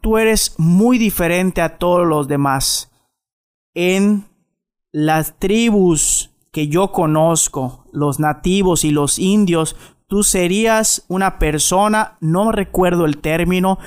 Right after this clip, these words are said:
pero esa persona, esas personas en particular caminan hacia atrás para ser diferentes a los demás. Y desde ahí hicieron una muy bonita familia. Lo mismo te invito a ti.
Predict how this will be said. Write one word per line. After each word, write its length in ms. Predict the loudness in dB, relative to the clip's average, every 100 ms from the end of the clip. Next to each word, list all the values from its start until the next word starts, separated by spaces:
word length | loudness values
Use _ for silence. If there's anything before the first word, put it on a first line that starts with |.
| -10 -2
pero 180 | 0
esa 240 | 2 0 0
persona, 520 | 0 0 0 0 0
esas 440 | 0 0 2 0 0
personas 720 | 0 0 0 2 2 0 0
en 100 | -2
particular 800 | 0 -2 -2 -2 0 2 2 0 -8 -12
caminan 680 | -4 0 2 2 2 0 -2 -4
hacia 400 | -2 0 0 -2
atrás 800 | -2 -2 -2 0 -2 -4 -12 -6
para 220 | -2 0 0
ser 260 | 0 0
diferentes 800 | 0 -2 0 0 0 0 -2 -2
a 80 | -2
los 160 | 0
demás. 640 | 0 0 0 -2 -6 -16 -8
Y 120 | -2
desde 280 | 0 2 2
ahí 380 | 2 2 0 -2 -14 -14 -20 -16 -4
hicieron 640 | 0 0 0 2 2 0 -6 -12 -4
una 240 | 0 2 2
muy 260 | 4 4
bonita 440 | 2 2 0 -2 -2
familia. 600 | -2 0 0 0 -4 -6
Lo 180 | -2 2
mismo 320 | 2 2 2
te 120 | 0
invito 280 | 0 0 -2
a 140 | -4 -2
ti. 340 | -2 -2